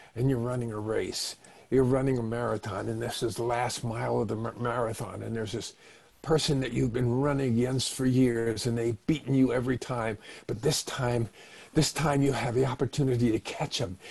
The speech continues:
And so you reach down into your soul, and you find that part of you that really, really wants to win.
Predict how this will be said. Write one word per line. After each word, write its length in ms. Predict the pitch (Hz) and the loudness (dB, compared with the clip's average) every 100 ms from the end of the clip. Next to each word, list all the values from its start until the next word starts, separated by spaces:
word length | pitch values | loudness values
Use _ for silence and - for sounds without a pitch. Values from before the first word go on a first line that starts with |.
| - - | -18 0
And 120 | 135 | 2
so 260 | 139 143 143 | 4 6 6
you 180 | 135 127 | 4 2
reach 480 | 123 147 151 - | 2 2 2 0
down 280 | 107 147 147 | 2 2 0
into 300 | 147 139 131 | 0 0 -2
your 140 | 127 131 | -2 0
soul, 640 | - 151 143 131 117 110 - - - | 2 4 4 6 4 2 -10 -14 0
and 160 | 131 | 4
you 60 | 143 | 4
find 360 | 123 165 165 151 | 2 2 2 2
that 160 | 127 | -2
part 200 | - 143 | -4 -4
of 120 | 131 131 | -2 0
you 140 | 135 | -2
that 220 | 110 143 | -4 -4
really, 540 | 156 170 151 127 123 120 | 0 2 2 -2 -4 -4
really 560 | 117 202 202 175 147 | 2 4 6 4 2
wants 340 | 135 143 139 - | 0 -2 -2 0
to 120 | 196 | 0
win. 420 | 175 190 151 127 | 2 4 4 2